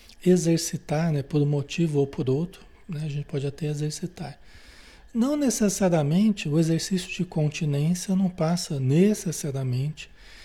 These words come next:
pela privação, mas pra,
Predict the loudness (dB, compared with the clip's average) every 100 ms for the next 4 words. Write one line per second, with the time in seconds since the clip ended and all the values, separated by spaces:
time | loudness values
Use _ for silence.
0 | -20 -4 0 0 -2 0 2 2 -2 -2
1 | -4 -2 -4 -8 -18 -20 -20 -20 -20 -20
2 | -20 -20 -20 -10 -4 -4 -4 -4 -2 -4